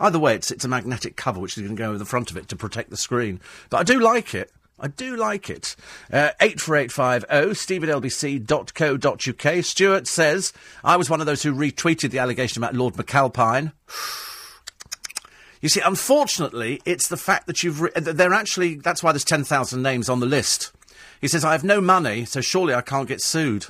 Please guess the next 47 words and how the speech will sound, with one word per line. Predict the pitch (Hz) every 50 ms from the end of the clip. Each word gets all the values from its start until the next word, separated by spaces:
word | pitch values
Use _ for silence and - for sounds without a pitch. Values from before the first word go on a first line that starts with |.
| -
<laughs> | _ _ -
Are | 101 -
you | 117
serious? | - - - - 101 117 113 101 98 104 139 196 233 - - -
Don't | 208 190 156 156
be | - 117
so | 120 123 107
silly. | - - 107 104 95 90 87 - - - - - -
Of | - 247
course | - 320 339 -
you | - 196
can. | - 165 - 104 95 92 92 - - - - -
You | - 131
have | 107 120 113 101
objects, | 101 98 95 95 165 196 190 170 - - - - - -
and | - 151 151
you | 160 160
can | - 160 139
pay | - - 156 151
over | 147 143 135 151
a |
period | - 180 165 170 165
of | 180
time. | - - 240 240 226 170 107 92 95 - _ _ _ _ _ _ - - -
There | - 190
is | 190 143
a | 190
rumour | 180 165 233 262 262 226 185 131 123 123 - - - -
that | - 156
he | 165 170
might | 170 185 190 190 180 -
ask | 160 160 139 120 117 - -
for | - 147 127
a |
public | - - - 208 196 180 170 - -
apology | 135 - - 185 185 175 147 - - 98 87
from | 85 - 127 117
some | 104 - 139 135 139 123
people | 107 - 107 90 87 - - 92 92 113 - _ - _ - _ _ _ _ -
and, | 127 127 127 131 131 135 131 131 131 131 131 127 - - - - - -
and | 127 123
a |
five | - - 147 156 147 135 -
pound | - 143 127 127 113
donation | - 123 117 123 120 113 - - 127 117
to | - -
charity. | - - 143 151 139 117 98 - - 95 78 78 -